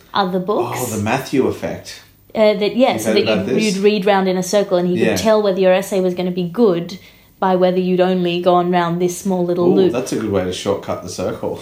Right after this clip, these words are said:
Speaker 2: <laughs>
Speaker 1: Yeah, of, of, of footnotes
Speaker 2: Huh.
Speaker 1: that referred to themselves, and so that implied lazy research.
Speaker 2: But this is, again, like, in a pathetic attempt to, um, thread a needle between the
Speaker 1: <laughs>
Speaker 2: last seven and a half minutes.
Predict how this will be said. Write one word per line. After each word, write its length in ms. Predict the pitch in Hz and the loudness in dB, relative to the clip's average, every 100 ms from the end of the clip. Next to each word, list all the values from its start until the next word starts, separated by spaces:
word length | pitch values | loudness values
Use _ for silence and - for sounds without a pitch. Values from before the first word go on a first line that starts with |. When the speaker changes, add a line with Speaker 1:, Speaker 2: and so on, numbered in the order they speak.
| - | -14
Speaker 2:
<laughs> 100 | - | 0
Speaker 1:
Yeah, 480 | 277 285 180 131 117 | 2 2 0 -4 -4
of, 260 | 233 196 | -4 -4
of, 380 | - 208 190 180 214 | -2 0 0 -4 -4
of 200 | 196 - | -4 -4
footnotes 640 | 269 208 190 180 - - | -4 -2 -2 -4 -8 -6
Speaker 2:
Huh. 60 | 190 | -6
Speaker 1:
that 120 | 202 | -6
referred 400 | 190 - 190 185 | -4 0 2 0
to 120 | 196 | -4
themselves, 640 | 185 185 180 208 175 180 - | -4 -2 0 0 -2 -8 -8
and 180 | 190 185 | -6 -2
so 240 | 185 185 | 0 0
that 300 | 185 180 - - | 0 -4 -6 -8
implied 380 | 196 - 180 185 | -6 -2 -2 2
lazy 360 | 185 185 185 | 0 2 0
research. 760 | 185 190 - - - - - - | 0 -2 -4 -12 -14 -18 -18 -4
Speaker 2:
But 160 | 139 135 | -4 0
this 220 | 170 180 | -2 0
is, 400 | 147 113 104 - 98 | 0 -2 -4 -10 -12
again, 600 | 98 - 143 101 90 95 | -8 -2 0 0 -4 -4
like, 460 | 95 90 - - - | -4 -4 -10 -16 -8
in 140 | 98 | -4
a 40 | 95 | -4
pathetic 480 | - - 104 127 | -6 -4 -2 -2
attempt 380 | - - 92 92 | -6 -8 -8 -6
to, 420 | - 90 85 87 - | -6 -4 -4 -8 -10
um, 440 | 92 87 87 85 - _ | -8 -4 -4 -8 -12 _
thread 440 | _ - 95 95 85 | _ -6 -4 -4 -8
a 80 | 92 | -10
needle 480 | 87 98 90 85 92 | -6 -4 -4 -6 -8
between 560 | 95 - 95 90 90 90 - | -10 -8 -8 -6 -10 -12 -8
the 320 | 233 233 156 | -6 -4 -4
Speaker 1:
<laughs> 100 | 95 | -2
Speaker 2:
last 520 | 95 95 - - - 120 | -2 -4 -8 -10 -10 -6
seven 320 | 107 101 98 | -4 -4 -4
and 100 | 98 | -6
a 40 | |
half 220 | 98 90 | -8 -8
minutes. 540 | 107 113 95 87 - | -8 -8 -10 -12 -14